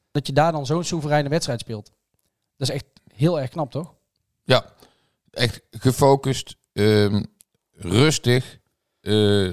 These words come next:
Speaker 2: volwassen, wa-, wat je zegt. Eh, de bal werd goed rondgespeeld, maar niet om het rondspelen, maar ja, gewoon om te laten zien dat je de baas bent. Af en toe goede prikken naar voren. Ehm, nou ja, scoren op de goede momenten natuurlijk. Eh,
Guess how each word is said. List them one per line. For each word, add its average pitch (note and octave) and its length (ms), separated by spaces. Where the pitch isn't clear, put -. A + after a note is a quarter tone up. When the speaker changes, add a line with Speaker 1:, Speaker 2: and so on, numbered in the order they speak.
Speaker 2:
volwassen, A2+ 540
wa-, G#2+ 160
wat G#2+ 200
je A#2 80
zegt. A#2 280
Eh, F#2 180
de F#2 60
bal G2+ 320
werd G2+ 220
goed - 260
rondgespeeld, C3+ 580
maar A#2+ 120
niet C3+ 200
om G#2+ 80
het G#2+ 100
rondspelen, G#2+ 580
maar G2+ 260
ja, - 220
gewoon A2 260
om A2 80
te A2 100
laten G#2 280
zien A2+ 200
dat G2 160
je F2+ 60
de F#2 60
baas C3+ 360
bent. C3 380
Af A2 260
en - 60
toe A2+ 340
goede C3+ 240
prikken G#2 340
naar F#2 120
voren. B2+ 420
Ehm, G2+ 560
nou B2+ 160
ja, - 60
scoren G#2+ 380
op F2+ 80
de G2+ 60
goede G2 200
momenten F#2+ 400
natuurlijk. G#2 460
Eh, - 200